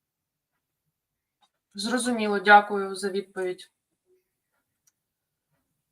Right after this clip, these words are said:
І головне питання, що турбує херсонців: чи готує ворог, е, великі наступальні операції на півдні України, зокрема на Херсонщині?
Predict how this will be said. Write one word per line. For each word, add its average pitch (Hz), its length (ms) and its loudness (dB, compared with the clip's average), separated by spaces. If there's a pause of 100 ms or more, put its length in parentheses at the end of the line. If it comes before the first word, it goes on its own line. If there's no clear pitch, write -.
(580)
І 285 200 2
головне 330 340 6
питання, 220 680 6
що 247 240 -4
турбує 262 360 0
херсонців: 269 580 -2
чи 311 160 -4
готує 277 600 2
ворог, 269 480 2
е, 220 180 -2
великі 254 400 -2
наступальні 233 580 2
операції 240 680 2
на 214 440 0
півдні 240 280 -6
України, 254 440 -4
зокрема 233 480 -2
на 220 100 -4
Херсонщині? 196 800 -8